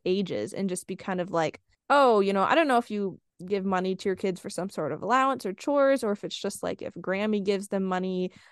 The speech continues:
for their birthday or whatever." But there could be a conversation about, like, "You got ten dollars, you know, let's save,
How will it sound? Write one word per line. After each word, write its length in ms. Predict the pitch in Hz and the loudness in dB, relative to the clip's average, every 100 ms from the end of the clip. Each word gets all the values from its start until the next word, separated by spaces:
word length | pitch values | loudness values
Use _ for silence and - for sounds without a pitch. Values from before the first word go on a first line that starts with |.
| - | -10
for 120 | 131 | -8
their 80 | 175 | 0
birthday 540 | 233 247 - 214 208 | 4 4 4 2 2
or 140 | - 196 | 0 2
whatever." 540 | 233 240 226 180 139 | 4 6 4 2 -2
But 180 | - 214 | -2 0
there 100 | 247 | 0
could 120 | 240 | 0
be 100 | 220 | -2
a 40 | |
conversation 720 | - 214 196 190 190 202 - 170 | -2 -4 -4 -2 -2 -2 -2 -4
about, 280 | 165 156 - | -2 -2 -2
like, 260 | 165 156 _ _ - | -4 -6 _ _ -2
"You 160 | 262 302 | 0 4
got 300 | 285 277 - _ - | 4 4 0 _ -14
ten 180 | - 208 | -8 2
dollars, 680 | 311 440 277 170 - - - - | 4 6 4 2 -2 -8 -14 -6
you 100 | 214 | -2
know, 200 | 196 190 | 2 2
let's 720 | 185 196 - - - - - _ - | 2 2 0 -8 -10 -10 -12 _ -8
save, 680 | - - 233 247 254 247 | -2 2 4 4 2 0